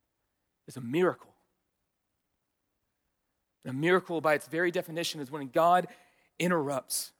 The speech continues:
and interjects himself into the human story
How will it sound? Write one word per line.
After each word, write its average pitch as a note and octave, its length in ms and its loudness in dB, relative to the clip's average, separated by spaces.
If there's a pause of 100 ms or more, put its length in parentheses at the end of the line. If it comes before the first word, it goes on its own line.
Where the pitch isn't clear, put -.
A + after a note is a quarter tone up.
(720)
and C#3+ 120 -2
interjects D#3+ 680 0
himself C#3+ 600 2
into C#3 200 -14
the C3+ 80 -6
human C#3 300 -8
story A2+ 420 -10